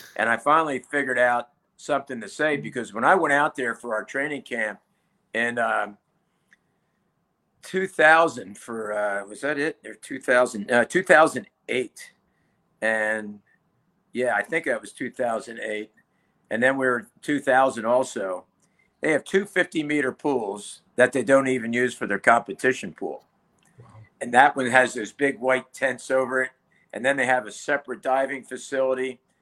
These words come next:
Speaker 1: that you could run a meet in too. But they have, the, like, the pool that we have, our fifty-meter pool, they have two of those. And then they say, "Okay, that's great. Leave it over there.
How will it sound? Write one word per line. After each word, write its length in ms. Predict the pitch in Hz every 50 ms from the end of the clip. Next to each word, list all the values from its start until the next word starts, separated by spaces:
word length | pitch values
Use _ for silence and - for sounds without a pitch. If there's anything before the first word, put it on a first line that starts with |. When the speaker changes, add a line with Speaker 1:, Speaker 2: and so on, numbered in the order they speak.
| _
Speaker 1:
that 220 | - 120 123 117 120
you 80 | 120
could 160 | 104 120 101
run 180 | 107 127 127 123
a 60 | 120
meet 260 | 113 117 123 131 131
in 220 | 127 123 117 117 104
too. 260 | - - 147 139 131
But 180 | 104 98 110 101
they 100 | 113 113
have, 180 | 120 123 - - _ _ _ _ _ _ _
the, 180 | - 113 110 - -
like, 240 | - 117 127 - -
the 80 | - 107
pool 240 | - - 175 196 190
that 160 | 165 156 -
we 120 | 156 156
have, 260 | 143 143 143 143 123
our 100 | 131 113
fifty-meter 560 | 104 - 143 143 139 - 139 131 131 131 127 120
pool, 440 | - - 131 127 123 123 123 123 _ _ _ _
they 140 | - 135 135
have 100 | 120 107
two 240 | - - - 170 175
of 80 | 165 156
those. 440 | 135 127 123 123 123 117 104 - _ _ _ _ _ -
And 120 | 123 117
then 140 | 135 147 151
they 160 | 143 135 127
say, 240 | 123 - 135 131 123
"Okay, 300 | 127 135 139 - 135 123
that's 180 | 127 135 135 -
great. 300 | - 131 131 127 127 135
Leave 160 | 143 151 131
it 60 | 135
over 200 | 135 131 123 120
there. 300 | 120 120 123 123 117 -